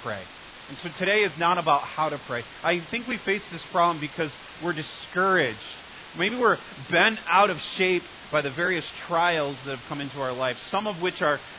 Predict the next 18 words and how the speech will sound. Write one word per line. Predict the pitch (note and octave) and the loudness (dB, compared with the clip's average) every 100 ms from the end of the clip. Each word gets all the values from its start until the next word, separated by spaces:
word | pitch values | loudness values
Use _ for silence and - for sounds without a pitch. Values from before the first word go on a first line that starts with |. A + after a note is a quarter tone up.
| - | -2
uh, | C#3 | 2
are, | C#3+ C#3+ D3 | 4 4 4
are | C3+ D3 | 4 0
real, | B2+ C#3+ F3 E3 B2 | 0 2 4 4 2
some | - F3 | -2 -2
of | G3+ D#3+ | -2 -2
which | E3+ - | -4 2
are | D#3 C#3 - - | 4 4 0 -4
of | D3+ | 2
our | D#3+ | 4
own | D#3 D#3+ C#3 | 4 0 -2
doing, | D#3 F3 C#3+ | -2 0 -2
some | C3 F#3 | -4 -2
of | G3+ E3+ | -2 -2
which | D#3 - | -4 -2
are | D3+ D3 C#3+ - E3 - - - | 2 2 2 -2 -10 -16 -16 -14
because | D3+ - D#3+ D3+ - - | -12 -2 -2 -2 -10 -10
of | C#3+ | -10